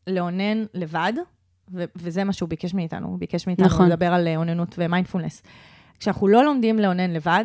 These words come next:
Speaker 1: או שאיבדנו אחרי כמה שנים את היכולת הזאת, אז נוצרת התלות.
Speaker 2: כן.
Speaker 1: אבל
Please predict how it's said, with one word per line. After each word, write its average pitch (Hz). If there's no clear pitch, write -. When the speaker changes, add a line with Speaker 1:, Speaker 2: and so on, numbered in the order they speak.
Speaker 1:
או 165
שאיבדנו 175
אחרי 175
כמה 180
שנים 170
את -
היכולת 165
הזאת, 233
אז 302
נוצרת 311
התלות. -
Speaker 2:
כן. 175
Speaker 1:
אבל 190